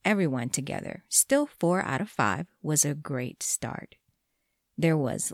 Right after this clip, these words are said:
lots of sunshine, music, dancing, and of course, a whole lot of laughter and libations. When you look back over the month,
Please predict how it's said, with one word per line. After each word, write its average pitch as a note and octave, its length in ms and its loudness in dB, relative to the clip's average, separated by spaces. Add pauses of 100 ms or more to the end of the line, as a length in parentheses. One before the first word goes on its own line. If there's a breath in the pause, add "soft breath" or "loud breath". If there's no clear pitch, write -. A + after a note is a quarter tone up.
lots A3 480 0
of A3 80 2
sunshine, A#3 1080 2
music, G3 800 0 (100)
dancing, E3 680 0 (340 loud breath)
and D#3 160 0
of D3 160 -6
course, B3 560 2
a C3 140 -4
whole G3 500 -2
lot F3+ 400 -4
of C3+ 220 -6
laughter C3 760 -6
and C#3+ 160 -4
libations. C#3 840 -4 (1700)
When G3 220 6
you G#3 580 4
look C#3+ 240 -2
back A#2+ 320 -4
over C3 200 -4
the C#3+ 100 -4
month, - 380 -8